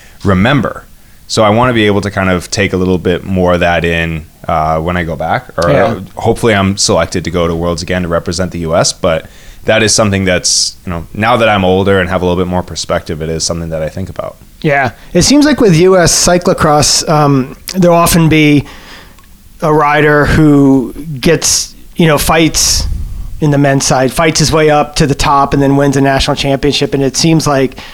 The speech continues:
Speaker 2: they may win two or three more, or, you know,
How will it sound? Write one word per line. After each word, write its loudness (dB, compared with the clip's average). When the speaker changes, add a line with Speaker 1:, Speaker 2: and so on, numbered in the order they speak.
Speaker 2:
they 2
may 4
win 2
two 4
or 4
three 0
more, 2
or, 0
you -4
know, -2